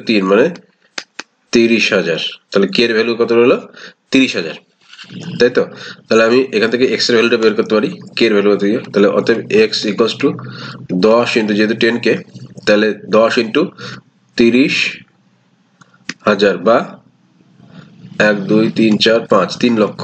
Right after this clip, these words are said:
তাই তো? আবার Z equals to four into কে মানে হচ্ছে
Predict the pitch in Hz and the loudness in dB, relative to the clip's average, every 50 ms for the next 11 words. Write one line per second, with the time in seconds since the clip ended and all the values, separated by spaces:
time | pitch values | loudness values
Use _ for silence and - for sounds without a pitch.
0 | - - - - - - - - - - - - - - - - - _ _ _ | -12 -12 -14 -20 -20 -20 -20 -20 -20 -20 -20 -20 -20 -20 -20 -20 -20 _ _ _
1 | _ _ _ _ _ _ _ _ _ _ _ _ _ _ _ _ _ - - - | _ _ _ _ _ _ _ _ _ _ _ _ _ _ _ _ _ -12 -12 -8
2 | _ - 120 - 147 113 - - - _ _ _ _ _ _ _ _ _ _ _ | _ -2 0 2 0 0 -2 -6 -14 _ _ _ _ _ _ _ _ _ _ _
3 | _ _ _ _ _ _ _ _ _ _ _ _ _ _ _ _ _ _ _ _ | _ _ _ _ _ _ _ _ _ _ _ _ _ _ _ _ _ _ _ _
4 | _ - - _ _ _ _ _ _ _ _ _ _ _ _ - - _ _ - | _ -20 -20 _ _ _ _ _ _ _ _ _ _ _ _ -20 -20 _ _ -20
5 | - - - - - - _ - - 117 110 110 120 143 - - - - - - | -20 -20 -18 -20 -20 -20 _ -2 0 2 4 4 2 2 -2 -8 -18 -20 -20 -20
6 | _ _ _ _ _ _ _ _ _ _ - 92 87 85 85 95 117 127 131 135 | _ _ _ _ _ _ _ _ _ _ -12 -8 -8 -2 0 2 4 4 4 2
7 | 131 - - - 113 104 98 - 117 107 104 - - 143 170 185 - _ _ _ | 0 -4 -6 -4 -4 -2 0 0 0 0 0 0 0 0 0 -2 -6 _ _ _
8 | _ _ _ - - _ _ _ _ _ - - 120 117 120 127 131 127 131 - | _ _ _ -20 -20 _ _ _ _ _ -4 0 4 4 6 6 4 2 2 0
9 | 113 110 107 - 117 - - 127 117 104 98 113 135 - _ _ _ - 104 104 | -2 -2 0 -2 -2 0 0 0 0 2 0 -2 -4 -8 _ _ _ -2 0 0
10 | 107 104 - - 143 | 0 2 2 2 0